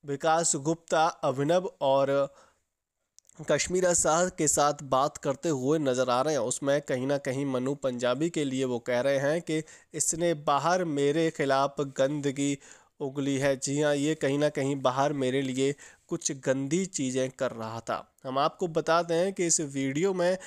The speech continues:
विकास गुप्ता जो है कहते हुए नज़र आ रहे हैं कि आज ये जो कन्वर्सेशन हुई है, आज ये जो बातें हुई हैं, ये होना ज़रूरी था, क्योंकि यहाँ घर में तो नहीं लेकिन बाहर जो है ये तीन चार लोग मिलकर मेरे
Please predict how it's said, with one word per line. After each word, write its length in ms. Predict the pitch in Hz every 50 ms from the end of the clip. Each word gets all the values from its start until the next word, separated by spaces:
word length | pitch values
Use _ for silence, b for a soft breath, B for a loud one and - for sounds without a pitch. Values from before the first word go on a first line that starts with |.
| B B B B _ 139
विकास 540 | 127 139 139 - 151 147 151 170 175 - -
गुप्ता 600 | 180 165 156 147 156 151 147 - _ - 185 185 180
जो 160 | 170 170 151
है 60 | 156
कहते 320 | 156 - 143 131 165 - 156
हुए 260 | 151 139 139 151 151
नज़र 260 | 139 139 131 135 135
आ 100 | 131 131 127
रहे 120 | 139 151
हैं 80 | 170 -
कि 60 | 170
आज 360 | - 120 131 139 156 170 170
ये 200 | 160 139 135 135
जो 160 | 131 147 139 135
कन्वर्सेशन 680 | - 135 123 120 120 120 120 131 139 139 - 175 147
हुई 220 | 120 127 135 139
है, 80 | 143 139
आज 280 | 113 113 127 131 135 135
ये 80 | 135
जो 140 | 131 139 131 123
बातें 320 | 123 120 117 - - 147
हुई 240 | 127 135 143 165 165
हैं, 100 | 147 131 B B B B B B _
ये 160 | - 139 170 185
होना 360 | 170 - 127 131 151 170 175 165
ज़रूरी 400 | 147 143 131 131 139 151 156 151
था, 180 | - 151 156 170
क्योंकि 400 | - - 165 165 170 - 180 175 175 B B B B B -
यहाँ 440 | 131 131 135 135 131 131 156 180 190
घर 240 | 175 147 139 135 135
में 160 | 143 165 180 180
तो 140 | - 180 170
नहीं 280 | 165 147 175 190 160 139
लेकिन 400 | 135 147 151 - 175 160 151 143
बाहर 380 | - 127 120 - 156 175 185 185
जो 160 | 165 175 160
है 180 | 151 160 175 175 B B B B B _
ये 80 | 160 160 - _
तीन 280 | - 156 156 185 190 185
चार 320 | - - 175 156 160 170 165
लोग 500 | 151 143 139 151 170 180 180 170 170 135
मिलकर 460 | 123 135 160 180 175 - 180 180 180
मेरे 360 | 160 143 143 156 156 160 156